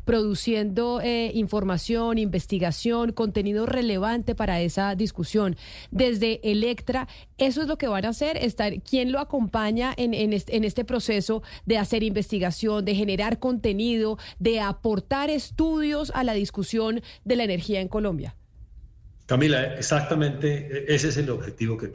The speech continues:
Speaker 2: que, que tiene Electra como centro de pensamiento, como think tank, sin, sin tener intereses ni políticos, ni partidistas,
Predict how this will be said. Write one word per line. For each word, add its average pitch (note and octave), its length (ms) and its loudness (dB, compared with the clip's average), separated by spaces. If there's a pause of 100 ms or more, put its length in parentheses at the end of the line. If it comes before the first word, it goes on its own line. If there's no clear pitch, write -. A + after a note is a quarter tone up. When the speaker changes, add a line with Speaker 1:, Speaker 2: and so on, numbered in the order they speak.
Speaker 2:
que, F#2+ 220 -4
que G2+ 100 -2
tiene G#2 260 2 (120)
Electra G2+ 380 0
como G2 320 0
centro A#2+ 320 2
de G#2+ 60 2
pensamiento, G2 600 -2
como G2 200 -6
think A2 260 0
tank, G#2 220 0 (640)
sin, B2 480 2
sin A2+ 240 0
tener B2 520 0
intereses A#2+ 480 0
ni A#2 140 2
políticos, C3 640 -2
ni G2+ 100 -4
partidistas, A2+ 800 0